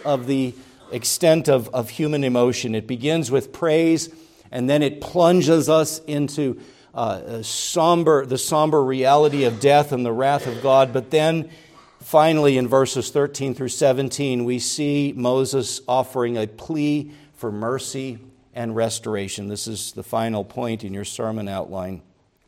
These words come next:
We find here in these verses, in this final section of Psalm ninety, a plea for mercy and restoration. And so Moses writes, "Do return, O Lord." And notice the word Lord, it's in all capital letters.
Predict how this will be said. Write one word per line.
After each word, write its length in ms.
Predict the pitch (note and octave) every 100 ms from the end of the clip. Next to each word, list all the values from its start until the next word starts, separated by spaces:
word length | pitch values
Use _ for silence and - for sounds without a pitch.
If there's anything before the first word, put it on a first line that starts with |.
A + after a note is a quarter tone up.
| _ _ - - _ -
We 140 | A2+
find 360 | A2 C#3 C3+ G#2+
here 240 | C3+ A#2+
in 120 | A2
these 300 | A2+ B2 A#2
verses, 480 | - A2+ A2+ G#2 F2+
in 100 | G#2+
this 160 | A2 -
final 480 | B2 A#2 A2+ A2+ - - -
section 460 | - - B2+ - A#2
of 80 | G2+
Psalm 280 | B2+ A#2+ A#2
ninety, 400 | A2+ A2 G#2 -
a 120 | G#2+
plea 640 | G2+ - C#3+ C#3 C#3 C#3 C#3+ - _
for 240 | _ A2+ G#2+
mercy 720 | G#2+ B2 C3+ - A#2+ F2+ E2+ _ _ _ _
and 240 | A#2 A2 G2+
restoration. 840 | A#2 A2+ - A2 G#2+ G#2+ - G2+
And 140 | G#2 A2+
so 560 | - D3 C3 C#3 B2+ - - _ -
Moses 520 | B2 C3+ C3+ C3 -
writes, 320 | A#2 G#2 -
"Do 360 | A#2 A2+ A3 B3
return, 680 | G#3+ G#3 - E3+ F#3+ D#3+ C3+
O 140 | C#3 C3+
Lord." 460 | C3 A#2+ A2 G2
And 120 | G#2+
notice 380 | C3+ D#3+ D#3 -
the 80 | C3+
word 260 | B2 C#3 A#2
Lord, 320 | C3 C#3 B2+
it's 160 | -
in 120 | A#2 A2
all 180 | C#3
capital 500 | - - C3 C#3 A2+
letters. 440 | G#2+ A#2+ B2+ B2+